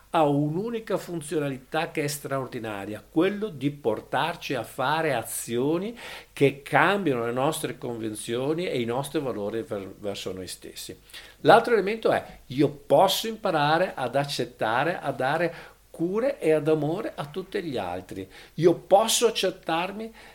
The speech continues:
eh, sia, eh, di essere sia indipendente che dipendente da qualcun altro.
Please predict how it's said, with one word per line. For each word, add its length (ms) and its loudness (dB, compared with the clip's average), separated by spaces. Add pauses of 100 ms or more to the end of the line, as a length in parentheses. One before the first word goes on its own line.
(100)
eh, 1400 4
sia, 640 4
eh, 260 0
di 120 0
essere 640 2
sia 440 0
indipendente 1300 0
che 280 0
dipendente 880 0
da 140 -2
qualcun 440 -4
altro. 480 -4